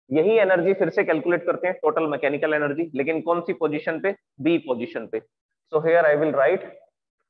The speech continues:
when object is at position B, जब ये B position पर होगा तो उस समय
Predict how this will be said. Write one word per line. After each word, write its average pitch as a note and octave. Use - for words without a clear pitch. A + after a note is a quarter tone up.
when D#3
object E3+
is D3
at D3+
position D3
B, B2+
जब D#3
ये F#3
B D#3+
position E3
पर E3+
होगा E3
तो -
उस G3
समय G3